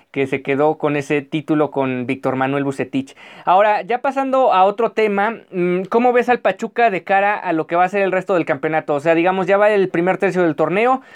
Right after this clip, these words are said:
faltan... Eh, son si-, diez, once jornadas las que faltan por disputarse. Eh, de aquí a principios de noviembre se terminará el torneo.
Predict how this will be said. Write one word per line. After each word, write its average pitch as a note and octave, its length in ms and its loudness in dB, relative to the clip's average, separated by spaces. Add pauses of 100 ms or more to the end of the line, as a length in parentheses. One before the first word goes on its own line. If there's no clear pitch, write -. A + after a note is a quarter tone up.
(140)
faltan... E3 1080 -2 (420)
Eh, C#3+ 1300 -2
son F3+ 560 -2
si-, - 260 -12
diez, C#3+ 360 -4
once A#3 320 2
jornadas G3 440 0
las E3+ 160 -2
que D3+ 100 -6
faltan F3+ 360 -2
por D#3 120 -4
disputarse. A3+ 760 -2 (500)
Eh, C#3+ 640 -2
de D3 80 0
aquí D3 220 0
a F3 100 0
principios E3+ 380 -2
de D#3+ 80 -2
noviembre E3 360 0
se D#3 120 -2
terminará C#3+ 420 -2
el D#3+ 120 0
torneo. F#3 380 0